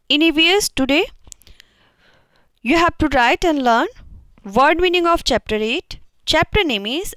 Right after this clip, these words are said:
Our Neighborhood Services. First word is neighborhood. Neighborhood मतलब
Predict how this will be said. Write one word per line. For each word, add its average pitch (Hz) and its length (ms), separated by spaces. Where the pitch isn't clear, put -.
Our 294 260
Neighborhood 254 560
Services. - 840
First - 560
word 285 300
is 392 220
neighborhood. 220 680
Neighborhood 330 600
मतलब 262 360